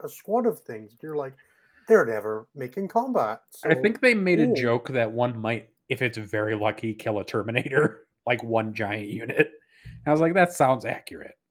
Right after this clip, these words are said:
Speaker 1: Yeah, no, those things are, like, the size of Space Marines. They're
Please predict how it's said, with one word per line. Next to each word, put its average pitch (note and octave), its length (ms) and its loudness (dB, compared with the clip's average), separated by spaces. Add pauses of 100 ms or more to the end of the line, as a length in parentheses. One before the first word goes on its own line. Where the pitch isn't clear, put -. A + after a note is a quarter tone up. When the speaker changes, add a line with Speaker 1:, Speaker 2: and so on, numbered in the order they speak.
(600)
Speaker 1:
Yeah, G3+ 140 4
no, D3 140 2
those B3 200 4
things C#4+ 200 -4
are, G3+ 120 6
like, A2+ 240 0 (720)
the D3 140 -6
size D#3 340 -2
of G#2+ 80 -10
Space - 280 -10
Marines. A2+ 420 -20 (600)
They're G3 320 0